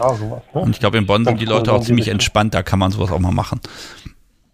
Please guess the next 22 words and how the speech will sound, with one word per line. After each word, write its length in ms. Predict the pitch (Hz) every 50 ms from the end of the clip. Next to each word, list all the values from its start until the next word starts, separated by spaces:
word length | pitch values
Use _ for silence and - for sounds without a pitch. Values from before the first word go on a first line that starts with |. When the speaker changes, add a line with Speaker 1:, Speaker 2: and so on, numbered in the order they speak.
| _ _ - 131 131
Speaker 1:
Ja, 420 | 123 127 135 127 117 123 135 143
wobei 280 | 139 151 - 143 139 143
ich 100 | 143 -
jetzt 180 | 151 139 -
eigentlich 320 | - 160 139 135 131 110 -
weniger, 460 | 135 143 143 147 143 131 139 135 127
sag 200 | 127 135 131 131
ich 40 | 117
mal, 140 | 127 127 120
Dinge, 320 | 117 127 127 131 127 123
die 120 | 120 120 117
dann 280 | 120 117 113 117 123
entdeckt 420 | 139 135 127 110 - - - - - 147
werden, 320 | 156 147 143 139 135 139
gut 240 | 120 139 139 123 -
finde, 400 | - - 139 131 123 127 127 117
sondern 400 | 110 123 120 120 117 117 113 110
halt 180 | 113 113 113 -
eher 340 | - 117 117 113 113 110 110
so, 220 | - 110 107 110 107
dass 140 | - 110 104 - _ -
das, 140 | - 107